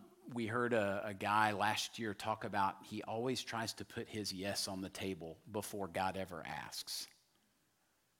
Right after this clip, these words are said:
Just like, like, the answer is yes. So, Lord, what's the question?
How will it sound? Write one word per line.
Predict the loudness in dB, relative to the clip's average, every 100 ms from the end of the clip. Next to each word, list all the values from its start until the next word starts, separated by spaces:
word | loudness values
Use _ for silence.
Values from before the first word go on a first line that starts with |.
| _
Just | -2 4
like, | 4 4 -4 -10 2
like, | 2 2 -4 -6 -2
the | 6
answer | 8 8 4
is | 4
yes. | 6 6 4 0 -2 -4 -14 _ _ _ _ 4
So, | 8 10
Lord, | 12 12 12
what's | 12 10 8
the | 6
question? | 8 8 4 -6 -8